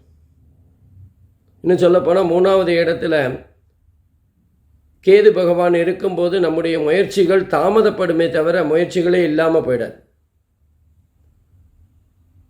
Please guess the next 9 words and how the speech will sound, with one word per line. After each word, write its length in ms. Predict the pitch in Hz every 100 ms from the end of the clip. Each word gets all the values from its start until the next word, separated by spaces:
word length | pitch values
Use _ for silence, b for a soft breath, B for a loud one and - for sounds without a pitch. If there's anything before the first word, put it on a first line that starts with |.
| _ _ _ -
பத்து 200 | 170 202
முயற்சிகள் 580 | 196 214 214 220 202 -
பண்றதுக்கு 440 | 170 170 156 147
பதில் 280 | 147 160 190
ரெண்டு 280 | 160 170 175
முயற்சிகள் 600 | 160 180 190 190 170 170
செய்து 300 | 151 165 170 185
அதன் 260 | 147 160
மூலமாக 520 | 160 170 175 160 156